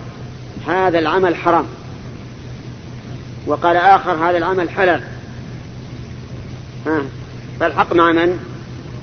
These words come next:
مع من قال إنه حلال حتى يقيم الذي قال إنه حرام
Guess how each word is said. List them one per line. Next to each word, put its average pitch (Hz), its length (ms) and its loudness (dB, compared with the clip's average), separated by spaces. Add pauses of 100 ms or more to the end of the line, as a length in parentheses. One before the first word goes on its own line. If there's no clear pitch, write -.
(640)
مع 156 180 6
من 175 180 8
قال 185 260 8
إنه 185 340 6
حلال 202 420 4
حتى - 420 0
يقيم 185 500 6
الذي 175 280 8
قال 165 240 4
إنه 156 300 4
حرام 147 400 0